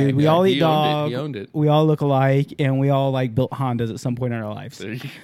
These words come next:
Speaker 1: So,
Speaker 3: <laughs>
Speaker 1: by the way, built in America since the
Speaker 3: V-Tech.
Speaker 1: eighties. Just saying. <laughs> Just, um, <laughs> you should follow them there. But now, now you land here in Houston.
Speaker 3: Yeah.
Speaker 1: You are, uh, when you showed up, you were Tandem and A F F already.
Speaker 3: Tandem, A F F I, yep.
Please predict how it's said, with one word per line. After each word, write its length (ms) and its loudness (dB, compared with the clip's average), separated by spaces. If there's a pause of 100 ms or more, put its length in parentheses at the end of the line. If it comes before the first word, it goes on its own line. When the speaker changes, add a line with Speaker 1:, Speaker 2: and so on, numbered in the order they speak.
(200)
Speaker 1:
So, 360 -2 (460)
Speaker 3:
<laughs> 440 -20
Speaker 1:
by 180 0
the 80 -4
way, 100 -4
built 280 -6
in 60 -4
America 420 -6
since 200 -10
the 160 -8
Speaker 3:
V-Tech. 220 -10
Speaker 1:
eighties. 160 -14 (120)
Just 200 -8
saying. 380 -8 (100)
<laughs> 320 -2
Just, 180 -6 (420)
um, 340 2
<laughs> 1400 -14
you 100 0
should 200 0
follow 180 2
them 100 0
there. 140 2
But 160 -2
now, 200 -2
now 200 -2
you 280 0
land 380 -2
here 240 -4
in 160 -6
Houston. 440 -6
Speaker 3:
Yeah. 100 0
Speaker 1:
You 140 0
are, 380 -4
uh, 260 -6
when 180 -4
you 80 -4
showed 260 -4
up, 160 -6
you 100 -4
were 100 -4
Tandem 460 -6
and 240 -4
A 100 -4
F 120 -8
F 140 -8
already. 340 -6
Speaker 3:
Tandem, 460 -8 (220)
A 100 -14
F 160 -16
F 200 -14
I, 260 -10
yep. 380 -6